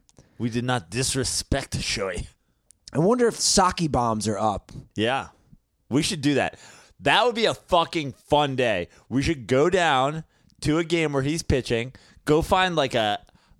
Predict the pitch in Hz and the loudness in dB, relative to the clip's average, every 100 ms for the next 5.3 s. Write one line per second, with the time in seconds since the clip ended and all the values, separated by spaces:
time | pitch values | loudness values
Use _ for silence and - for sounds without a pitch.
0 | - 117 107 104 101 110 101 95 92 85 | -4 -2 0 -2 -2 -2 -2 -2 -4 -8
1 | _ - _ _ _ - _ 131 147 180 | _ -20 _ _ _ -20 _ 0 2 0
2 | 165 - 156 147 147 156 165 175 - - | -2 0 2 2 0 -2 -4 -8 -14 -20
3 | - - _ _ _ _ - 107 98 95 | -20 -20 _ _ _ _ -6 -2 -2 -2
4 | 98 - 160 160 185 165 143 127 120 123 | -4 -2 -2 -2 -2 0 2 2 2 0
5 | 107 101 117 | 2 2 -2